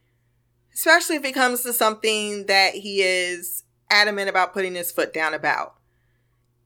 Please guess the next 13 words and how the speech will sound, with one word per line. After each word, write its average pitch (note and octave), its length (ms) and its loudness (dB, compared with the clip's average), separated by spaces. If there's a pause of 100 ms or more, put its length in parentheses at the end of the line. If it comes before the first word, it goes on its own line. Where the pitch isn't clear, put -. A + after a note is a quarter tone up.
(520)
Sure, B3 800 2 (200)
Rick A#3 260 2
might G#3+ 300 2
run G#3+ 220 4
him G#3 180 0
over A#3 540 6 (540)
as F#3+ 240 -2
he G#3+ 80 -4
puts G3+ 260 2
his F#3 180 -2
foot B3+ 240 4
<laughs> - 0 -
down G#3+ 440 2